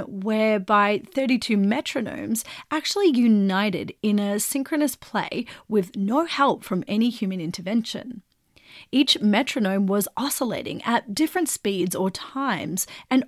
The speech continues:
over a certain amount of time, thanks to the law of entrainment, all thirty-two of the metronomes all found the same rhythm and synced up. We can even think of a row of cuckoo clocks on the wall. Eventually, over time, all of the cuckoo clock's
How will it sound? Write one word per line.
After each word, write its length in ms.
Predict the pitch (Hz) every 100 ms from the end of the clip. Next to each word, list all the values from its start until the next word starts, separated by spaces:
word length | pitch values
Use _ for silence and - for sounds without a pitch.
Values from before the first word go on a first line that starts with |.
| -
over 300 | 269 269 254
a 60 |
certain 240 | - - 180
amount 220 | 196 196
of 60 | 185
time, 520 | - 294 330 240 247 - - _
thanks 380 | - 240 247 -
to 100 | 233
the 120 | 214
law 160 | 214
of 120 | 214 196
entrainment, 680 | 202 - 320 330 202 220 - - - -
all 280 | 294 359 370
thirty-two 880 | - 269 269 254 - 262 240 180 -
of 160 | 196
the 80 | 185
metronomes 880 | 196 294 - 240 185 - - 220 - - - _
all 260 | 233 311 330
found 400 | - 254 226 208
the 60 |
same 360 | 208 208 196 185
rhythm 500 | 175 - 262 - -
and 140 | - 190
synced 360 | - 165 -
up. 300 | 220 - - - _ _
We 140 | 277 370
can 160 | 427 605
even 200 | 440 415
think 220 | 415 370
of 100 | 349
a 60 | 311
row 280 | 262 262 262
of 120 | 226
cuckoo 340 | 262 240 226
clocks 380 | 180 - - -
on 120 | 196
the 60 | 208
wall. 480 | 220 226 196 - - - _ - -
Eventually, 560 | 254 330 349 - 359 277
over 220 | 233 202
time, 420 | - 269 196 214 - - -
all 200 | 370 427
of 80 | 427
the 100 | 370
cuckoo 380 | 302 285 294
clock's 420 | 226 - 240 233